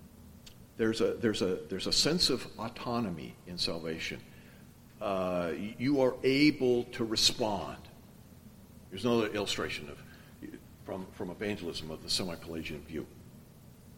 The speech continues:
Um, the, the, the fallen man, the unsaved man,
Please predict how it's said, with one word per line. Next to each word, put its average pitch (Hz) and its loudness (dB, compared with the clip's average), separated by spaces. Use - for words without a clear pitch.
Um, 90 0
the, 95 2
the, 87 -2
the 85 -8
fallen 120 2
man, 110 4
the 95 2
unsaved 104 0
man, 95 -2